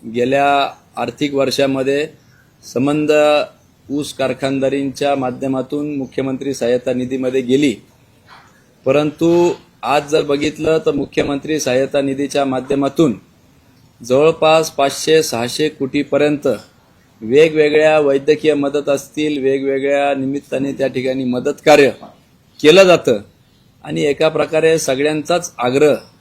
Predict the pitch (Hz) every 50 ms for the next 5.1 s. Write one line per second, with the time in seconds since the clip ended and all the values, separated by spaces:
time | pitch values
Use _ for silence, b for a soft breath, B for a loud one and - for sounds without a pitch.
0 | _ _ _ - 135 135 135 135 135 - - 143 143 139 139 135 143 139 120 113
1 | 117 117 - 160 131 95 - - _ _ _ _ _ _ _ _ _ _ _ _
2 | _ - 151 156 160 160 - 127 131 - - 156 156 156 160 160 156 - - _
3 | - 143 147 156 - - 147 147 - 151 147 143 139 139 139 143 139 143 147 147
4 | 151 147 135 117 117 110 131 151 160 165 160 170 165 156 139 139 127 127 120 113
5 | 107